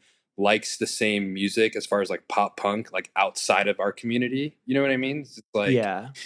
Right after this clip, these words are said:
Speaker 1: it's like if I say, "Oh, the Wonder Years" to someone outside of our community, they might not know who the hell they are, you know?
Speaker 2: Yeah, it is a very interesting little niche side to, to really understand all of the culture and all
Speaker 1: Yeah.
Speaker 2: of the subculture of those bands.
Speaker 1: But you would never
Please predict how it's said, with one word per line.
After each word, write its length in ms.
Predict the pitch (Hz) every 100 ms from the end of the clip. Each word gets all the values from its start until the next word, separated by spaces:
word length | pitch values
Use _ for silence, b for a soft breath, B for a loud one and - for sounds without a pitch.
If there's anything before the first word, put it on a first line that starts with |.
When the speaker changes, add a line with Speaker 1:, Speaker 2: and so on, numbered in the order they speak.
| B
Speaker 1:
it's 120 | -
like 220 | 143 107 -
if 140 | 120
I 120 | 123
say, 600 | 127 - 123 123 113 107 - _ _ _ _ -
"Oh, 180 | 101
the 100 | 98
Wonder 300 | 101 101 110
Years" 360 | 101 98 95 -
to 480 | - 104 95 90 87 - -
someone 400 | - 113 104 98
outside 300 | 95 110 98
of 40 |
our 80 | 95
community, 300 | - 104 98
they 140 | 104 113
might 220 | 98 92
not 180 | 92 95
know 140 | 90
who 160 | 107 90
the 80 |
hell 160 | 87 90
they 120 | 85
are, 320 | 87 87 - - _ _
you 140 | 98 95
know? 160 | 92
Speaker 2:
Yeah, 180 | 151 139
it 60 | 139
is 260 | 165 160
a 100 | 151
very 540 | 127 143 139 135 123 120
interesting 600 | 143 131 143 131 147 135
little 200 | 123 113
niche 640 | 110 123 127 127 - -
side 560 | - 110 110 107 98 101
to, 260 | 107 104
to 160 | 113 131
really 600 | 120 120 147 147 131 123
understand 720 | 117 117 117 110 - 113 107
all 260 | 71 101 104
of 160 | 101
the 80 | 107
culture 440 | - 104 101 - 98
and 100 | 98
all 120 | 104
Speaker 1:
Yeah. 160 | 123
Speaker 2:
of 120 | 101 95
the 100 | 98
subculture 480 | 104 101 98 98
of 80 | 95
those 160 | 98 92
bands. 440 | 98 98 98 113 -
Speaker 1:
But 120 | 147
you 80 | 151
would 80 | 143
never 420 | 151 139 113